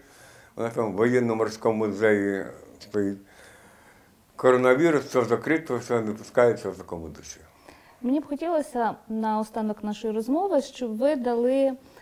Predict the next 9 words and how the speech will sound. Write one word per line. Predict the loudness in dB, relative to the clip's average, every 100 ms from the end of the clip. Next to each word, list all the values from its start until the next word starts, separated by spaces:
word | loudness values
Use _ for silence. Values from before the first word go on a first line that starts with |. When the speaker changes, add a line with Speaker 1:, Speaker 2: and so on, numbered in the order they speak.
| _
Speaker 2:
таке | -12 -4 -2
напутнє | 0 -2 -2 -4 -4 -8 -8 -8 -12 -18 -8
слово | -2 0 0 -2 -4 -6 -16 -20 -20 -20 _ -4
козака, | -2 -2 -4 0 2 4 2 -4 _ _ _ _ _ _ _ _ -14
е, | -10 -8 -10 -14 _
діда | -4 -2 -2
Івана | -2 -4 -2 0 -2 -4 _ _
Козака, | -4 0 -2 2 2 2 -2 -16 -20 -14
нашим | -4 -2 -2 -2 -2